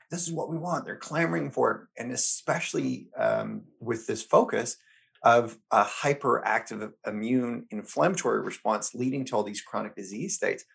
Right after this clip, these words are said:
Instead of going down the prescription world, which we have a lot of patients who are like, "Oh, we don't wanna do drugs just yet." Do you have a supplement? This is a brilliant add into your current syllabus for that group of patients that are looking for a starting point,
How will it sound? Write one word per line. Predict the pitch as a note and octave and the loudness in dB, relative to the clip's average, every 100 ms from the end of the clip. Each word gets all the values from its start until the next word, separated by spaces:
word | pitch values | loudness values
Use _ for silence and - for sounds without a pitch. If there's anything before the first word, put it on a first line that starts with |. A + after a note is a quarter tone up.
| - - _ _ _ _ - | -20 -20 _ _ _ _ -4
Instead | B2 - G3 | 0 6 8
of | F#3+ | 8
going | D3+ B2+ | 6 6
down | A#2+ G#2+ | 4 2
the | |
prescription | - - - G#3 D#3+ A#2+ | -4 0 4 4 4 2
world, | A2 A2 | 2 0
which | G#2 A2 | -2 -6
we | A#2 A2 | -2 2
have | G#2+ | 2
a | G#2+ | 4
lot | G2+ | 0
of | G2 | 0
patients | G2 G#2 G#2 | -4 -6 -8
who | G#2 | -4
are | G2+ | -2
like, | G2 F#2+ - | 0 0 0
"Oh, | F#4 F#4+ F4+ | 2 2 2
we | C#4+ | 0
don't | B3+ D#4+ | 0 0
wanna | D#4+ | 0
do | D4 | 0
drugs | C4 A#3+ A#3 - | 0 2 0 0
just | G#3+ - | -4 -2
yet." | A3+ A#3+ F#3+ - - - _ _ - | 2 2 2 -4 -20 -20 _ _ -6
Do | C3 | -4
you | C#3 C3+ | -2 -2
have | - C3+ C#3 C3+ | 0 4 4 2
a | |
supplement? | A#2 - - G2 G2 - - | 0 0 0 -2 -10 -10 -4
This | B2+ | 0
is | F3+ | 2
a | D3+ - _ _ | 0 -4 _ _
brilliant | A#2+ C3+ C#3+ C3+ A#2 - | 0 0 0 -4 -8 -2
add | A#2 A#2+ G#2 | 2 4 4
into | G#2+ A#2 A2 - | 0 -6 -6 -2
your | G#2 | 0
current | A2 - A2 G#2+ - | 0 0 0 -2 -4
syllabus | - F#3 D#3 G#2 F2+ - _ _ _ _ | 2 4 4 2 -2 -8 _ _ _ _
for | - - C3+ C3+ | -8 2 4 6
that | A#2+ A2 - | 6 4 2
group | A#2 A2+ | -2 -2
of | - | -2
patients | - F3 A2 G#2+ | 0 0 0 0
that | A2+ | 4
are | G#2+ | 4
looking | A2+ - A2+ | 2 -4 -10
for | - A2+ A2+ A2+ - | -2 2 4 2 0
a | G#2+ G#2+ - - - _ | 0 0 -2 -12 -20 _
starting | - - - C3 B2 A2+ G#2+ | 0 2 8 8 8 2 -6
point, | - F2+ F2 | -6 -8 -6